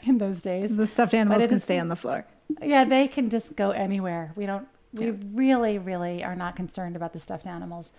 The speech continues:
Speaker 1: Um, water beds. You know, there's so much we can't possibly mention.
Speaker 2: Yeah,
Speaker 1: But
Speaker 2: it's, it's, you know, if your choice is to co-sleep, it is worthwhile to do your research to make sure that you are following safe protocols.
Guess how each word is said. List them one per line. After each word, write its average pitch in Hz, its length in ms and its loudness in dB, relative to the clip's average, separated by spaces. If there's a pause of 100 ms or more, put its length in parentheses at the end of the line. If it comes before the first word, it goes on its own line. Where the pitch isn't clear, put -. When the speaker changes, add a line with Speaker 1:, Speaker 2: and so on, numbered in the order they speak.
(600)
Speaker 1:
Um, 190 380 -4 (120)
water 190 400 2
beds. 185 480 -2
You 262 100 -6
know, 226 60 -4
there's 269 220 4
so 359 140 0
much 240 240 0
we 208 60 -6
can't - 280 -6
possibly 185 420 -8
mention. 165 460 -10 (340)
Speaker 2:
Yeah, 269 300 8
Speaker 1:
But 208 120 4
Speaker 2:
it's, 233 280 4
it's, 233 200 2
you 214 160 4
know, 202 180 6
if 202 200 2
your 226 120 6
choice 196 480 0
is 170 240 -2
to - 100 -8
co-sleep, 170 500 -2
it 180 200 -2
is 170 240 -2
worthwhile 170 560 0
to - 180 -6
do 180 180 -8
your 170 440 -2
research 170 600 -6
to 190 120 -6
make 160 220 -8
sure 170 500 -8
that 165 160 -6
you 185 100 -4
are 180 120 -4
following 170 760 -6 (100)
safe - 540 -8 (340)
protocols. 165 800 -6